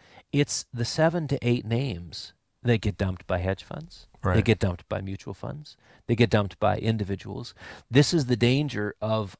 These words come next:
Speaker 1: an overowned space. Again, if for any reason hedge funds have to lighten long positions in those tech names,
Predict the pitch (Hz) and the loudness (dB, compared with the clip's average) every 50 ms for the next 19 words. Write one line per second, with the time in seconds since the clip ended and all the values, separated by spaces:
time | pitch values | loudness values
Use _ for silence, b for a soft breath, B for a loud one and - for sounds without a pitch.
0 | _ - 113 107 104 - - 127 131 135 123 117 101 104 107 104 98 - - - | _ -4 -4 -4 -4 -2 -2 0 0 0 0 0 0 0 -2 -4 -6 -8 -4 -2
1 | 165 180 - - - - - - - _ _ _ _ _ _ _ _ _ _ _ | -2 -2 -2 -4 -8 -12 -14 -14 -16 _ _ _ _ _ _ _ _ _ _ _
2 | _ _ _ - - 170 - 247 208 143 123 - 143 - - 151 185 202 185 139 | _ _ _ 0 0 4 4 4 4 4 4 2 0 0 2 4 4 4 4 4
3 | 156 185 180 139 110 107 104 143 143 - - 139 120 104 - 127 123 120 - - | 2 2 2 0 0 2 2 2 2 2 -2 -2 -2 0 0 0 0 0 0 -2
4 | 101 104 113 123 - 135 117 104 101 104 104 110 113 - - 95 87 92 101 - | 0 2 2 2 2 0 -2 0 0 2 2 0 0 -2 -4 -4 -2 -4 -4 -4
5 | - 120 120 104 104 95 95 - - - 104 98 - 131 139 160 180 160 - - | -6 -6 -6 -4 -6 -6 -6 -6 -2 -2 -2 -2 0 -2 -4 -4 -4 -6 -12 -16